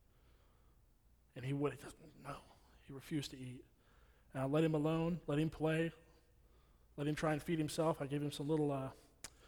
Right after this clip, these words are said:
little things he can eat, and he didn't really eat those either. It's like that here. It's like that here. You come here, but you're not getting fed. Danny's trying to feed you,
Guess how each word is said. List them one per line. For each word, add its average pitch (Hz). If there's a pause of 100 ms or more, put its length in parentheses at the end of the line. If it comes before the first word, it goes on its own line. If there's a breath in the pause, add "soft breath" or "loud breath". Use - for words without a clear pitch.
(340 soft breath)
little 139
things 151
he 156
can 156
eat, 170
and 127 (200)
he -
didn't 151
really 147
eat 151
those 151
either. 156 (4000 loud breath)
It's 165
like 170
that 143
here. 143 (1120 soft breath)
It's 147
like 160
that 131
here. 127 (120)
You 208
come 202
here, 165
but 143
you're 165
not 156
getting 147
fed. 135 (880)
Danny's 175
trying 185
to 135
feed 165
you, 123